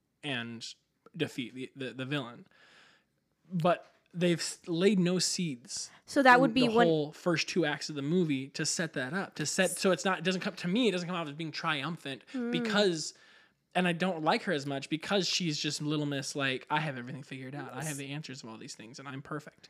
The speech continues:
Speaker 2: So that would be an example of a story that isn't relatable and therefore is not good.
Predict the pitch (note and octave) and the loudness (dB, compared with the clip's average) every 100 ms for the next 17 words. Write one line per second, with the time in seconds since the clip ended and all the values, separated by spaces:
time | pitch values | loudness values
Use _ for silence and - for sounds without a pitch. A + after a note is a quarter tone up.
0 | - - C4+ A#3+ B3+ A3+ A#3 A3 G#3 G#3 | -20 -4 6 8 8 6 4 2 2 0
1 | G#3 G#3 G3 G3 G3 - - G#3 G3+ G3 | 0 0 0 0 -4 -4 0 2 2 2
2 | G3 F#3+ - _ _ - G#3 G3+ F#3 F#3 | 0 -2 -4 _ _ 0 2 2 0 0
3 | F3+ F3+ F#3+ F3 F#3 F#3+ _ _ _ _ | 0 -2 -4 -4 -4 -8 _ _ _ _
4 | _ _ - G#3 F#3+ F3+ F#3+ F3+ F3 F3 | _ _ -4 0 0 0 0 0 0 -4
5 | F3 G#3 | -2 -6